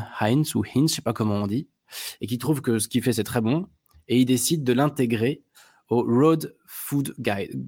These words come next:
euh, Road Food Guide. Euh, en gros, c'est une sorte de guide du routard américain de ces années-là. Donc, quand il a quarante-cinq ans, il commence vraiment à sortir un peu du lot,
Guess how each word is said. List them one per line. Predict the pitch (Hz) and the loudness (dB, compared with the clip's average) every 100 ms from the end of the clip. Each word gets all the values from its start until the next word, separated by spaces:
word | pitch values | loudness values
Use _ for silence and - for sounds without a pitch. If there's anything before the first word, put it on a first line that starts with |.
| - 69 | -10 -10
euh, | 117 101 | -8 -2
Road | 117 147 | 0 0
Food | - - 123 127 - | -2 -12 -12 -10 -2
Guide. | 104 110 139 160 - - - _ _ - | 0 2 0 -4 -12 -20 -20 _ _ -8
Euh, | 98 95 | -4 -2
en | 98 | -2
gros, | 104 117 139 | 0 2 2
c'est | 139 | 2
une | 110 | -2
sorte | 120 | 0
de | 113 | 0
guide | 113 123 120 135 | 0 -2 -2 -2
du | 123 127 | 2 2
routard | 110 120 131 131 120 | 2 0 4 4 4
américain | 113 110 104 127 | 0 -2 0 0
de | 123 | 2
ces | 104 113 104 | 0 0 2
années-là. | 104 95 - _ _ _ _ _ _ _ _ _ - - | 2 0 -8 _ _ _ _ _ _ _ _ _ -20 -8
Donc, | - 107 | -6 0
quand | 185 175 | 0 4
il | 143 | 2
a | |
quarante-cinq | 135 131 127 123 113 | 4 2 2 0 2
ans, | 127 147 165 _ _ _ _ _ _ _ _ _ _ _ | 2 2 0 _ _ _ _ _ _ _ _ _ _ _
il | 127 | -6
commence | 156 151 147 120 | 0 2 2 -2
vraiment | 113 127 135 135 | 0 2 4 4
à | 113 | 2
sortir | - 117 113 | -2 -4 -4
un | 107 | -6
peu | 107 | -4
du | 110 | 0
lot, | 127 151 | 2 2